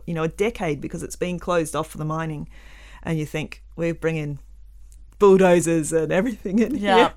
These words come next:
Speaker 2: it's
Speaker 1: And
Speaker 2: coming in.
Speaker 1: your environmental science heart would break a little bit,
Speaker 2: <gasps>
Speaker 1: but then you'd go,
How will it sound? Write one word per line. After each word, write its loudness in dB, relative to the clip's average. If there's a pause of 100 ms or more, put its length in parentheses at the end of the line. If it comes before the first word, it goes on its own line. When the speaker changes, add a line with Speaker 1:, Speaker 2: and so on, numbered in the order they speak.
Speaker 2:
it's -6
Speaker 1:
And -6
Speaker 2:
coming 2
in. -2
Speaker 1:
your 8
environmental 8
science 6
heart 8
would 2
break 8
a 10
little 8
bit, 6 (200)
Speaker 2:
<gasps> -10
Speaker 1:
but 0
then 2
you'd 2
go, 4